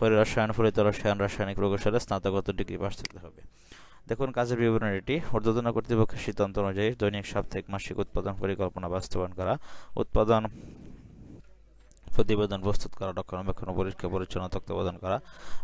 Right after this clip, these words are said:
আহ, উৎপাদন প্রক্রিয়া শ্রমিক ও অপারেটর তদারকি করা। কাজের স্পেসিফিকেশন, আহ, কোনো পরীক্ষা-, পরীক্ষা তৃতীয় বে-, শ্রেণী বিভাগ নেই। যে কোনো প্রসাধনী, ওষুধ, ভোক্তা পণ্য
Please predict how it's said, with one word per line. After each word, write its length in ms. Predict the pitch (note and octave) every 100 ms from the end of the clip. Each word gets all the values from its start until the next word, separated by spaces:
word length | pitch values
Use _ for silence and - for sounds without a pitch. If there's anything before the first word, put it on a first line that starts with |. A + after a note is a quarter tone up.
| -
আহ, 280 | F#2+ G#2
উৎপাদন 380 | G#2 - A2 A2
প্রক্রিয়া 340 | G#2 A2 A2 G2+
শ্রমিক 400 | - G#2 G2+ G#2
ও 40 |
অপারেটর 420 | G2 G2+ G2 G2
তদারকি 440 | F2+ G2 F#2+ G2 G2
করা। 220 | F2+ F2 - - -
কাজের 300 | G#2+ G#2+ G#2
স্পেসিফিকেশন, 840 | - A#2 - A#2 G#2 G2+ A2+ A#2
আহ, 600 | - - - - - G2
কোনো 240 | - G#2 G2+
পরীক্ষা-, 680 | G2+ G2+ - - G#2+ G#2
পরীক্ষা 320 | G2 G#2 G#2 G#2
তৃতীয় 280 | G#2 G#2+
বে-, 160 | G#2 F#2+
শ্রেণী 360 | E2+ - G2 F#2+
বিভাগ 260 | G2 G2 F#2
নেই। 300 | F#2+ G#2 D3 - -
যে 120 | G#2 G#2+
কোনো 180 | G#2+
প্রসাধনী, 460 | G2+ G2 G#2+ G2 F#2+
ওষুধ, 260 | G2+ G2+ -
ভোক্তা 340 | - G2 - F#2+
পণ্য 380 | F#2+ G2+ G2